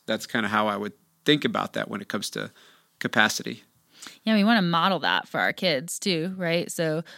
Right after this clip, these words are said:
Speaker 2: we have to teach our kids to put those healthy boundaries on their lives where it's not a yes to everything, even really good things. Sometimes it has to be no because it would sacrifice something that God has asked you to do.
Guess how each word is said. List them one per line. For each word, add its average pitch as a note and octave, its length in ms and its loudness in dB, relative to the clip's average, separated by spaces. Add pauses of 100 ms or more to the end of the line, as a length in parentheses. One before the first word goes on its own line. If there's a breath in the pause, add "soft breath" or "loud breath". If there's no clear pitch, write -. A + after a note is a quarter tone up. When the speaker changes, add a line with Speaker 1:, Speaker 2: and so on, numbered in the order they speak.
Speaker 2:
we F3 60 -6
have F3 80 -6
to F3 80 -6
teach F3 180 -6
our C3 140 0
kids D#3 400 -4
to - 80 -12
put F3 160 -4
those D#3 180 -2
healthy E3+ 240 -4
boundaries D#3 400 -2
on D#3 160 -2
their D#3 180 -4
lives C3 360 -6
where D3+ 80 -2
it's C3 180 -6
not E3 180 6
a E3+ 40 4
yes D#3+ 360 0
to - 120 0
everything, E3 400 0
even G3 260 4
really F#3+ 320 0
good E3 240 -4
things. E3 460 -2
Sometimes E3+ 500 -2
it - 60 -10
has - 220 -6
to E3 100 -14
be D#3+ 100 -4
no D3+ 340 -2
because D#3 340 -8
it - 100 -14
would C#3+ 160 -14
sacrifice - 800 -8 (200 soft breath)
something D#3+ 300 -6
that G#2+ 100 -10
God C3 200 -2
has - 120 -12
asked - 240 -10
you G#2+ 80 -14
to G#2 120 -14
do. C2+ 260 -12